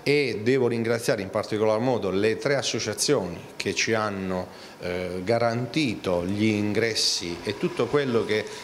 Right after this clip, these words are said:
c'era da organizzare all'interno della cattedrale, a partire dalla Croce Rossa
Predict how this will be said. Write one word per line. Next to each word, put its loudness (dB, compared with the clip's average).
c'era 2
da 2
organizzare 0
all'interno -2
della 0
cattedrale, -2
a -4
partire 0
dalla 2
Croce -2
Rossa -2